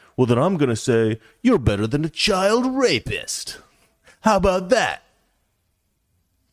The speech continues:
Catch me outside." <laughs> Uh, Cuomo was heard telling Lipton on the call, according to the New York Times audio.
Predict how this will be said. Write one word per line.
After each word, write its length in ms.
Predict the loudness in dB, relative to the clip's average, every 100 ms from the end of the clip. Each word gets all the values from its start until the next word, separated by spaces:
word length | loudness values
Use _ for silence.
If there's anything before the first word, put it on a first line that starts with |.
| _ _ _ _ _ _ _ _ -4
Catch 220 | -2 0
me 80 | 0
outside." 500 | 0 0 0 -2 -6
<laughs> 60 | _ -14 -14 -12 -14 -14 _ -20 _ -20 -20 _ -20 -20 -20 -4
Uh, 80 | -4
Cuomo 260 | 0 0 0
was 120 | 0
heard 240 | 0 0
telling 240 | 0 0 2
Lipton 320 | -2 -2 -8
on 120 | -6
the 60 | -8
call, 320 | -6 -4 -4
according 340 | -6 -4 -4 -2
to 60 |
the 80 | -4
New 140 | -4
York 160 | -4 -6
Times 380 | -8 -8 -8 -10 -10
audio. 580 | -6 -4 -2 -4 -8